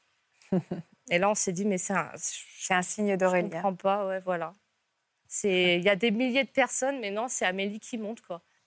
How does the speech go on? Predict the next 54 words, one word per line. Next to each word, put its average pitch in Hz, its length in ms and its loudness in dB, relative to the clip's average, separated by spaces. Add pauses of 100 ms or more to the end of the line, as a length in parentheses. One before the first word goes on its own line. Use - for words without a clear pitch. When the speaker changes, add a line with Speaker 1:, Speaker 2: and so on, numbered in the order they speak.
(120)
Speaker 1:
Et 165 60 2
alors 180 180 6
aujourd'hui, 180 480 2
comment 190 240 0
vous 190 120 -6
faites, 175 440 0
euh, 165 180 0
vivre 180 360 2
la 165 100 6
mémoire 170 360 2
de 170 80 -4
votre 165 320 -4
sœur, 160 280 -6
alors ? 147 200 -10 (280)
Speaker 2:
Bah, 208 100 4
j'en 202 140 -2
parle 196 160 -2
beaucoup 202 240 -8
sur 208 180 -4
les 190 100 -4
réseaux, 185 360 -4 (400)
parce - 140 -18
que 185 60 -6
j'ai... 175 640 -4 (500)
j'ai 185 80 -8
une 185 120 0
grosse 190 240 -2
communauté 220 540 4
sur 220 260 0
Instagram 202 600 2
qui - 140 -6
me 196 80 2
suit 220 260 0
depuis 190 300 -2
le 175 60 -2
départ. 202 440 4 (680)
Et 190 160 2
du 180 240 0
coup, 220 320 -2
euh, 190 120 6
j'en 190 180 2
parle 202 200 6
beaucoup 220 380 -4
parce 202 260 2
que, 208 120 -4
bah, 185 220 4
je 190 120 -2
sais 208 180 -2
que 202 80 -10
je - 40 2
suis 196 100 0
pas 226 140 2
toute - 200 -10
seule. 165 260 0